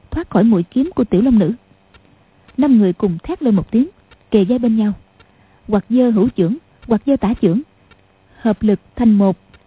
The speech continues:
sử chiêu thất tinh tụ hội. Lúc này tôi chỉ là ngũ tinh tụ hội, song quy lực rất lợi hại. Tiểu Long Nữ lùi chết đi.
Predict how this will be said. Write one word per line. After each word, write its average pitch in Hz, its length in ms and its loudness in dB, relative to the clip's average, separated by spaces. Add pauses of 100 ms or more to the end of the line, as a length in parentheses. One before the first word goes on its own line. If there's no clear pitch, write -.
(600)
sử 220 160 0 (100)
chiêu 208 380 2 (220)
thất - 260 -6
tinh 226 300 0
tụ 196 180 0
hội. 190 300 -2 (920)
Lúc 339 140 -2
này 208 260 0
tôi 254 140 -4
chỉ 247 160 -4
là 190 380 -4 (120)
ngũ 220 240 4
tinh 254 300 0
tụ 180 160 0
hội, 180 300 0 (800)
song 208 200 4 (180)
quy 277 140 4
lực 202 200 0
rất 359 140 -6
lợi 196 180 0
hại. 185 260 -4 (880)
Tiểu 262 100 2
Long 277 180 2
Nữ 208 100 2
lùi 214 240 0
chết 302 320 -10
đi. 214 180 0